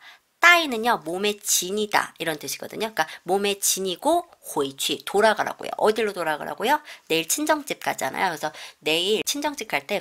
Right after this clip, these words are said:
고양이, 근데 여기 얘가 들어갔네요. 그러니까 고양이도,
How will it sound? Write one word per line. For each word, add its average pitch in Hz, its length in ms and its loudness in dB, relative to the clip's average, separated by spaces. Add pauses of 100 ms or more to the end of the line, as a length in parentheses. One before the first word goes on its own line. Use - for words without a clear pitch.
고양이, 180 720 0
근데 196 220 -2
여기 156 280 -4
얘가 175 380 2
들어갔네요. 139 600 0
그러니까 151 360 -2
고양이도, 185 1300 4